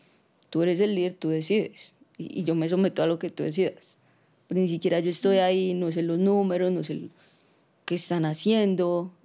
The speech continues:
Speaker 1: y no estoy enterada en
Speaker 2: Mm.
Speaker 1: muchísimas cosas, ni lo quiero estar.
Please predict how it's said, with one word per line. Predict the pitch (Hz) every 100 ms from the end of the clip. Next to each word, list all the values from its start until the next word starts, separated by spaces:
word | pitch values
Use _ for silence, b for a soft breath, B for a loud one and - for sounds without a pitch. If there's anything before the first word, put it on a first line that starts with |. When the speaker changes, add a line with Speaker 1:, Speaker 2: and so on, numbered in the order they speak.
| -
Speaker 1:
y | 202
no | 196
estoy | 185 190
enterada | 190 196 202 175
en | 180
Speaker 2:
Mm. | 190
Speaker 1:
muchísimas | 190 - 175 180 175 -
cosas, | 165 175 175 - -
ni | - 185
lo | 170
quiero | 160 151
estar. | 156 180 -